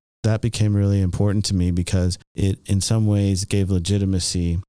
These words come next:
to a part of my own life that was important to me, but I didn't know how to, I didn't know that it could be important, and I didn't know how to sort of think of it as important. So I think for me,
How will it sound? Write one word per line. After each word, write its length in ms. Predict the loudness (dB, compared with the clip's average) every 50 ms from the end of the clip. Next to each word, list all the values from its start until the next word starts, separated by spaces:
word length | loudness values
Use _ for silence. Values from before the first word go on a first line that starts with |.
| _ _
to 120 | -2 0 0
a 40 |
part 220 | 0 0 0 0 0
of 60 | 0
my 120 | 0 2
own 200 | 2 2 2 2
life 440 | 2 2 0 0 0 -2 -4 -8 -10 -4
that 160 | -2 0 0
was 140 | 2 2 2
important 360 | 2 2 2 0 0 0 -2
to 60 | 0
me, 140 | 0 0 0
but 160 | 0 0 0
I 80 | 0 0
didn't 200 | 0 0 0 0
know 100 | 0 0
how 200 | 0 0 0 0
to, 260 | -2 -2 -2 -4 -6 -8 _ _ _ _ _ _ _ _
I 60 | -2
didn't 280 | 0 0 0 0 0 0
know 440 | 2 2 2 2 2 2 0 0 -2 -4 -2
that 140 | -2 -2 -2
it 100 | -2 -2
could 140 | -4 -2 -2
be 80 | 0
important, 420 | -2 -2 -2 -2 -2 -2 0 0 0
and 120 | 0 0
I 80 | 0 0
didn't 200 | 0 0 2 2
know 120 | 2 2
how 180 | 2 0 0 0
to 80 | -2
sort 180 | -2 -2 -2 -4
of 80 | -4
think 220 | -2 -2 -2 -2 0
of 100 | -2 -2
it 80 | -2
as 160 | -2 -2 -2 -4
important. 520 | -4 -6 -6 -6 -8 -6 -6 -8 -8 -10 -12 _ _ _ _ _ _ _
So 260 | -6 -2 0 0 0
I 160 | 0 0 -2
think 260 | -2 -2 -2 -2 -2 -2
for 160 | 0 0 0
me, 460 | 2 2 2 2 0 0 0 -2 -4